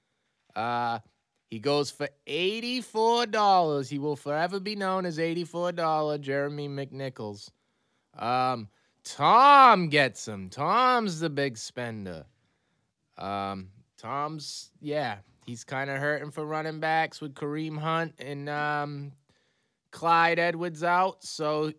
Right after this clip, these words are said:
Tom gets him. Interesting here, Craig is not involved in this. Craig's putting all his eggs in Adrian Peterson's basket, I guess.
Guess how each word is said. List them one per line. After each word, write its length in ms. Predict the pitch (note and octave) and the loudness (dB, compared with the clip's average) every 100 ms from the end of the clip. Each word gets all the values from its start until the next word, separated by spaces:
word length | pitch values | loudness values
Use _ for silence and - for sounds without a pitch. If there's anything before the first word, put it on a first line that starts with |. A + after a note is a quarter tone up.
| _ - | _ -16
Tom 480 | C#3 D3+ F3+ F3+ D#3+ | -4 0 0 0 -2
gets 300 | C3+ A#2+ - | -4 -4 -10
him. 260 | G2+ F2 _ _ _ _ _ | -12 -12 _ _ _ _ _
Interesting 760 | G3+ B3+ - D4 - G#3 G3 | -10 -10 -8 -10 -4 -2 0
here, 320 | F#3 F3+ F3+ F3 | 0 0 0 0
Craig 540 | - F3+ A3 B3+ B3 | -2 2 4 2 0
is 120 | A#3 | -4
not 280 | G3+ G#3 G#3 | -2 0 0
involved 500 | G#3 F#3+ G3 G3 F3+ | 0 2 4 4 4
in 120 | D#3 C3+ | -2 -4
this. 220 | A2 - | -8 -10
Craig's 320 | - E3+ E3+ | -6 -6 -6
putting 280 | - G3 E3 | -6 -4 -2
all 400 | F3 G3+ A3 A#3 | 0 2 2 2
his 220 | A#3 G3+ | 0 0
eggs 420 | G#3+ F#3+ F3+ D#3+ | 0 0 -2 -4
in 120 | E3 E3+ | -6 -4
Adrian 520 | F#3 F3 F3 F#3 F3+ | -4 -4 -2 -2 -4
Peterson's 600 | E3+ F3+ D#3+ E3 E3 D3+ | -6 -6 -6 -8 -10 -8
basket, 600 | D3+ D3+ C3+ - G2+ F#2 _ _ _ _ _ _ _ - | -4 -2 -4 -10 -18 -20 _ _ _ _ _ _ _ -14
I 180 | G2+ G2+ | -12 -8
guess. 580 | A2 G2+ F2 - - | -8 -10 -12 -16 -16